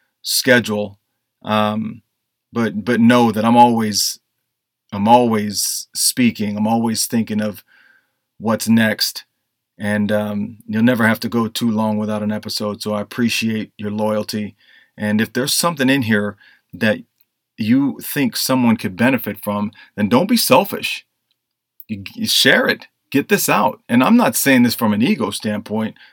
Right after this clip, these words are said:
because I want people to hear me in my podcast, and I don't, I don't, I, I don't give a shit about it. I don't care about that. I don't care.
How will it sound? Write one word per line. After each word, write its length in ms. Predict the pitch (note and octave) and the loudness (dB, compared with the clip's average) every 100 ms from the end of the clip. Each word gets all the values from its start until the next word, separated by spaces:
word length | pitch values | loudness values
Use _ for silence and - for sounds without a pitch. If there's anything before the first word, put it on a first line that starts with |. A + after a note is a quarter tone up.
| - | -10
because 280 | G#2 A2+ A#2 | -4 0 2
I 60 | |
want 260 | B2 B2+ A#2 | 4 4 2
people 200 | B2 G#2+ | -2 -2
to 60 | G#2+ | -2
hear 280 | A2+ D#3+ | 0 0
me 160 | C#3+ A#2+ | 2 2
in 60 | G#2+ | 2
my 120 | A2 | 0
podcast, 640 | - D3 C#3+ C3+ G#2+ A2 | -2 -4 -2 0 -2 0
and 160 | G#2 A#2 | -2 -2
I 80 | |
don't, 260 | F#3 B2 - | -2 -4 -4
I 120 | B2+ | -4
don't, 120 | F#3+ | -2
I, 120 | - - | -4 0
I 280 | B2+ B2+ F3+ | 0 0 -2
don't 120 | G#3+ | -2
give 160 | G#2 G2+ | -4 -4
a 40 | |
shit 260 | - G#2+ A#2 | -2 -2 -2
about 280 | B2+ G#3+ | 0 2
it. 200 | - - _ | 2 -2 _
I 60 | - | -4
don't 180 | D#3+ E3 | -4 -2
care 200 | B2 B2+ | 2 2
about 280 | C3 E3 F3 | 4 0 0
that. 240 | D#2+ - _ _ _ _ _ _ _ _ _ _ _ _ | -6 -8 _ _ _ _ _ _ _ _ _ _ _ _
I 100 | B2+ | -2
don't 140 | E3 C#3+ | -2 -2
care. 460 | D3 D#3 - - | -4 -4 -4 -8